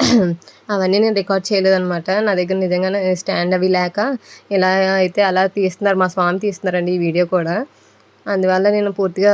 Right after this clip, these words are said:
ఏది రికార్డు చేయలేదు. ఈసారి స్టాండ్ ఆర్డర్ చేశాను, అది వచ్చిన తర్వాత కొంచెం కొత్తగా తీయడానికి చూస్తాను.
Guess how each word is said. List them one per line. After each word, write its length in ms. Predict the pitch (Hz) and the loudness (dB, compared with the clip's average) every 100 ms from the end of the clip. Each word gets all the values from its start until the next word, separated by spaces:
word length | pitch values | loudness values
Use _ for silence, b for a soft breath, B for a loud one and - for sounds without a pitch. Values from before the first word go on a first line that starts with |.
| 202 | 4
ఏది 240 | 185 175 | 2 2
రికార్డు 360 | 196 185 190 190 | 0 0 -2 -2
చేయలేదు. 360 | 208 190 180 196 | -2 0 0 0
ఈసారి 320 | 220 202 190 | 0 0 -2
స్టాండ్ 380 | - 202 196 208 | -2 -2 0 0
ఆర్డర్ 240 | 190 202 | 0 -2
చేశాను, 260 | 214 202 202 | -2 -2 0
అది 100 | 196 | 0
వచ్చిన 240 | 175 202 202 | -2 -2 -2
తర్వాత 340 | 190 190 190 | 0 -2 -4
కొంచెం 320 | 233 208 190 | -4 -4 -4
కొత్తగా 360 | 190 180 180 190 | -4 -4 0 -2
తీయడానికి 600 | 202 185 185 190 185 185 185 180 - B B B B _ _ | 0 2 2 0 0 0 2 0 -6 B B B B _ _
చూస్తాను. 540 | 202 190 - 185 175 | 0 0 2 0 0